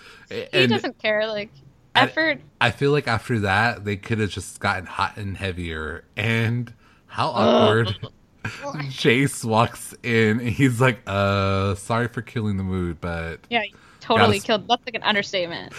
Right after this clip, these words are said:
Speaker 2: <laughs> got a spare room." <laughs>
Speaker 1: I like how, um, uh, Magnus has his hand on Alex's waist, and Alex got his hand on his arm. And, like, when, when they're kissing, you can see Ma-, Magnus,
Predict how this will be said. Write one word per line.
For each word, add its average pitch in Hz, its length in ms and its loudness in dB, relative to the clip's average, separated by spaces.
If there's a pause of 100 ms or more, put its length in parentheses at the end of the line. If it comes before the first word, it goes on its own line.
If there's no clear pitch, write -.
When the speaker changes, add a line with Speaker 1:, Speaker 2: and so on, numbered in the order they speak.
(140)
Speaker 2:
<laughs> 127 220 0
got 113 180 6
a 117 60 4
spare 110 300 2
room." 101 600 -2 (460)
<laughs> - 460 -8
Speaker 1:
I 269 120 8
like 269 220 6
how, 311 240 6
um, 214 460 4 (440)
uh, 208 220 6
Magnus 196 440 2
has 202 420 2
his 240 260 -2
hand 190 340 2
on 196 140 6
Alex's 180 440 2
waist, 185 720 -2 (1000)
and 202 160 4
Alex 202 340 6
got 226 100 4
his 220 100 0
hand 226 140 2
on 214 80 2
his 214 100 -2
arm. 196 200 2 (160)
And, 254 100 4
like, 247 180 4
when, 254 420 4
when 240 200 6
they're 285 120 6
kissing, 320 640 -2 (160)
you 247 120 4
can 277 160 8
see 240 600 6
Ma-, 208 320 2 (120)
Magnus, 202 600 4